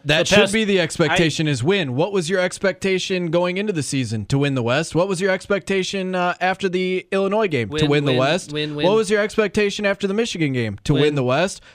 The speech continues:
Speaker 1: What was your expectation, uh, after the Northwestern game? Beat Indiana and continue to win out?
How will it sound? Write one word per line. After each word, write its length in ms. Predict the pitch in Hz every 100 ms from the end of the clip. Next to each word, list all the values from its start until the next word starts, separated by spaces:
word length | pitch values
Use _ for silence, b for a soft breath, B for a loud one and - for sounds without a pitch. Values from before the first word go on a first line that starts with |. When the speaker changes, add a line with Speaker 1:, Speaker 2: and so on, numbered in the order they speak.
| -
Speaker 1:
What 140 | 202
was 140 | 220
your 80 | 214
expectation, 840 | 214 - 220 - 214 208 - 202
uh, 160 | 202 190 -
after 300 | 196 190 208
the 100 | 196
Northwestern 580 | 190 185 175 208 - 147
game? 240 | 131 104 b b b - 110
Beat 260 | 160 180 -
Indiana 560 | 165 151 143 139 160
and 200 | 175 135
continue 420 | 131 139 147 151
to 80 | 135
win 180 | 123 131
out? 300 | 117 135 180